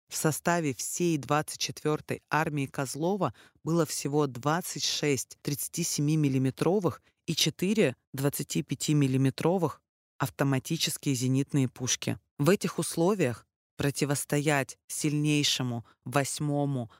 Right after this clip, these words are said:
авиакорпусу Рихтгофена было более чем затруднительно. Здесь необходимо сказать несколько слов о том, что собой представляли вводившиеся в бой под Сталинградом резервы. Девятая резервная армия,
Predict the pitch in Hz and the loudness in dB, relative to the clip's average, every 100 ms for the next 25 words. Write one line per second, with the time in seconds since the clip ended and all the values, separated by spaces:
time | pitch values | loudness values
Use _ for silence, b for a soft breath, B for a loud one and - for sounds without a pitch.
0 | b - 147 143 131 - - 143 - - | b 0 0 2 -2 -4 -4 -6 -6 -8
1 | - 120 113 b _ _ 143 147 - - | -6 -6 -6 b _ _ 0 0 0 -8
2 | 123 139 180 - 139 113 107 b - 135 | -4 0 0 0 -2 -2 -6 b -4 2
3 | 139 117 123 143 147 131 - 123 120 - | 2 2 0 2 2 2 0 -2 -4 -6
4 | 120 117 123 - 120 113 107 _ _ _ | -6 -2 -2 -2 -4 -4 -6 _ _ _
5 | _ _ _ 135 160 226 175 131 - 135 | _ _ _ 0 2 2 2 0 0 -2
6 | 160 143 - - 185 - 147 - 135 - | 0 -2 -2 0 0 0 -2 -2 -6 -4
7 | - - 156 143 - 180 214 _ _ _ | -4 -2 -2 -2 0 0 -2 _ _ _
8 | _ _ - - 196 151 151 - 143 - | _ _ -4 0 0 2 0 0 -4 -4
9 | 135 127 151 160 127 b b - 139 135 | -4 -2 0 0 -2 b b -2 0 2
10 | 160 - 135 - 123 120 127 147 151 - | -2 0 0 0 -2 -4 -4 2 2 2
11 | 127 - 131 127 131 147 170 165 131 - | -4 -4 -2 -2 -2 0 0 -2 -4 -6
12 | - 131 117 131 127 120 - _ _ _ | -6 -4 0 0 0 -6 -10 _ _ _
13 | _ - 156 180 233 - 151 131 131 151 | _ -4 0 2 0 2 0 0 0 2
14 | 151 147 131 - 170 214 196 127 120 | 0 0 -2 0 0 0 0 -2 -4